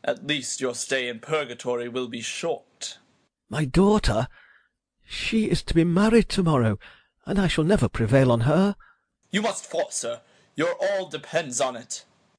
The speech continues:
Speaker 2: But I have already sworn I will not force her.
Speaker 1: The church absolves you from that oath, and it were now impiety to keep it. Go, lose not a moment.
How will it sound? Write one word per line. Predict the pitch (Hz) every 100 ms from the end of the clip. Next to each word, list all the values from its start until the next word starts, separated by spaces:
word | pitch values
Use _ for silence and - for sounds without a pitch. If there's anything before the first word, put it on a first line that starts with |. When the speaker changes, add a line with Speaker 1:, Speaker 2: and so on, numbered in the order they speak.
| _
Speaker 2:
But | 175 -
I | - 180
have | 160 185
already | 185 185 190 196
sworn | 190 - 185 165 185
I | 190
will | 196
not | 185 196 -
force | - 185 190 -
her. | 117 90 - _ _ _ _ -
Speaker 1:
The | 139
church | - 196 208 -
absolves | 143 151 147 131 -
you | 139 131
from | 139 123
that | 123 123 -
oath, | 123 113 -
and | 131
it | 160 143
were | 165
now | 147 160 190 208
impiety | 185 - 160 135 120 123
to | -
keep | - 156 113
it. | - - _ _ _ _
Go, | 156 135 - _ _
lose | 143 196 170
not | 175 156
a |
moment. | 143 135 117